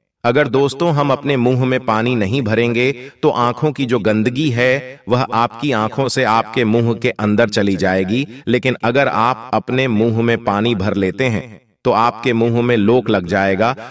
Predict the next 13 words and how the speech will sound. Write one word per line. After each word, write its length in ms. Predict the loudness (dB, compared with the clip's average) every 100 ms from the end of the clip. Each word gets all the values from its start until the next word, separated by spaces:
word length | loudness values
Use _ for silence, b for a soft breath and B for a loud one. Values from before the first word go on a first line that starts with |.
| B
और 180 | 0 2
इससे 300 | 0 -2 -4
जितनी 460 | -2 -2 -2 -2
भी 180 | 0 -2 0
आपके 340 | -2 -2 0
आंखों 340 | 0 0 0 0
में 180 | 0 0
गंदा 340 | 0 2 2
है, 400 | 2 -2 -4 -12 -2
वह 140 | -2
बाहर 380 | 2 2 2 2
निकल 320 | 0 0 0
जाएगी। 680 | 0 -2 -4 -6 -12 -16